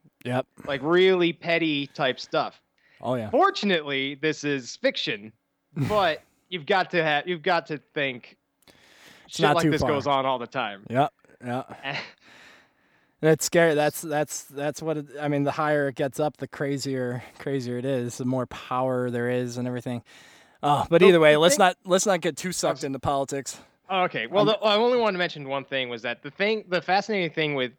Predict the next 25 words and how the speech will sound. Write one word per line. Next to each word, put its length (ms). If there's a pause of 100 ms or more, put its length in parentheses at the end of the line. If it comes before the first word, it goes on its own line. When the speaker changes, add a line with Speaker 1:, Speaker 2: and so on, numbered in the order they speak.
(280)
Speaker 2:
watching 460
House 260
of 140
Cards, 500
it's, 260
it's, 300 (2000)
you, 140 (100)
it's 240
this 180
thing 320
of 180
you, 120 (160)
you 220
have 200
to 80
play 220
the 80
game 560
to 100
get 220
what 200
you 100
want, 340 (920)
and, 320
uh, 340